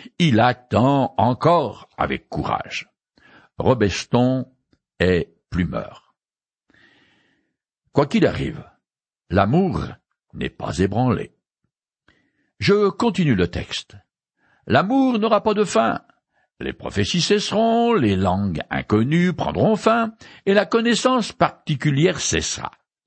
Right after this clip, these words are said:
Un Corinthiens chapitre treize, verset huit. Après avoir précisé la supériorité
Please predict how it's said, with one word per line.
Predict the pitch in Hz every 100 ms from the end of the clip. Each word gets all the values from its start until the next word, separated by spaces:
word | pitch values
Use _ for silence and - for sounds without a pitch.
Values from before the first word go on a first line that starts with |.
| _
Un | 76
Corinthiens | 73 - 107 - 175
chapitre | 175 175 185 160
treize, | 156 202 226 151 -
verset | 123 214 - 73
huit. | 69 - _ _ _ _ _ _ _ _ - -
Après | - 175 214
avoir | 190 127 104
précisé | 87 - 107 117 180 196
la | 131
supériorité | 92 90 104 85 85 82 123 - 71 60 60